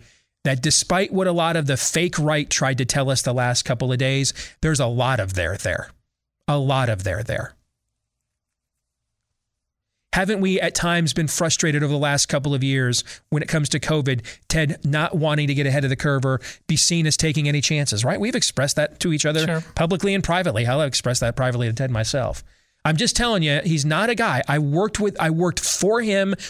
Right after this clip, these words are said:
Speaker 1: for six months on an intimate level.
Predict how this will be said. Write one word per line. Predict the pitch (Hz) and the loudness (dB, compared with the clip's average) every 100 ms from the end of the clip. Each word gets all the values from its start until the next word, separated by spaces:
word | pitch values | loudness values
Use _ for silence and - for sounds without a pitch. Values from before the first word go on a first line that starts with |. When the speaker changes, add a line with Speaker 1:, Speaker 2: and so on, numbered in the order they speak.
| - | -14
Speaker 1:
for | - 131 | -4 -2
six | - - - 226 - | 2 2 0 0 0
months | 175 135 - - - - | 2 2 0 -2 -14 -2
on | 147 | 0
an | 143 - - | 2 -2 -2
intimate | 240 - 190 180 165 | 0 2 2 0 0
level. | 131 76 76 | 0 -2 -6